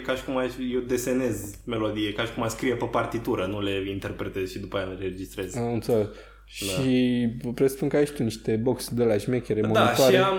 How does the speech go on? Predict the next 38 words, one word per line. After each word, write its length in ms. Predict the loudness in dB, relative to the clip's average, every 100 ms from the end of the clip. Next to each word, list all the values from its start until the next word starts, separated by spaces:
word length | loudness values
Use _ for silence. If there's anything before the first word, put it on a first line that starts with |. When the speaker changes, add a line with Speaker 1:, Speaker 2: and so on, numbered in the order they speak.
| 2
Speaker 1:
uh, 80 | 0
ce, 120 | 2 0 0 -4 -4
da, 220 | -4 -6 -14 -12
cum 100 | -12
se 100 | -10
numește, 220 | -10 -8
monitoare 380 | -8 -8 -6 -6
de 100 | -6
studio. 380 | -12 -12 -6 0
Speaker 2:
De 80 | 2
ce 100 | 0
se 160 | -2 0
numesc 320 | 0 0 0
monitoare? 420 | 0 -2 0 -2 0
Care 140 | 2
e 20 |
Speaker 1:
Nu 60 | 2
Speaker 2:
diferența 300 | 4 4 4
Speaker 1:
știu 60 | 4
de 60 |
Speaker 2:
dintre 180 | 4 4
Speaker 1:
ce 40 | 4
se 40 |
Speaker 2:
monitoare 420 | 4 2 4 4 2
și 240 | 0 0
o 120 | 2
boxă 320 | 2 0 0 -2
normală, 440 | -2 0 0 0
pe 100 | -2
care, 300 | 0 0 -2 -6 -4
apropo, 320 | 0 4 4
noi 120 | 4 4
n-avem 300 | 4 4 4
boxe 280 | 2 2
deloc. 400 | 0 2 0 -4
Speaker 1:
Pentru 280 | -8 0 4
Speaker 2:
Noi 120 | 6
Speaker 1:
că 80 | 4